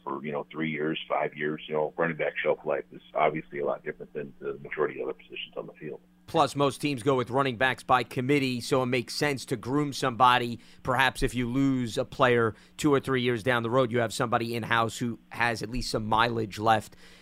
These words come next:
Speaker 2: in the tank with respect to some gas, as he is Daryl Thompson, former Minnesota running back, current radio analyst for the Golden Gophers. Daryl, greatly appreciate the time and the insight, and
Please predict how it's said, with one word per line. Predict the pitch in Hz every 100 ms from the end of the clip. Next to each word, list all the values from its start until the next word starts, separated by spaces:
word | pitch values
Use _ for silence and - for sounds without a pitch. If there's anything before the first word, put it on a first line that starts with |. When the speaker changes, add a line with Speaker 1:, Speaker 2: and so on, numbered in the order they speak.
| -
Speaker 2:
in | 135
the | 127
tank | - 131 120 120
with | 117
respect | 117 - 123 113
to |
some | 110 113
gas, | 98 127 120 107 -
as | 104
he | 123
is | 120
Daryl | 90 139 165 156
Thompson, | - 147 147 - 131
former | - 156
Minnesota | 143 147 - 143
running | 123 147 139
back, | 135 131 -
current | 160 170
radio | 147 165 156 147
analyst | 147 143 139 - - - -
for | -
the | 170
Golden | 180 185 156
Gophers. | 135 175 180 180 185 143
Daryl, | 131 175 202 214
greatly | 156 185 202 196
appreciate | - 202 170 185 165
the |
time | 156 170 175
and | 160
the | 156
insight, | 175 165 185 196 185
and | 139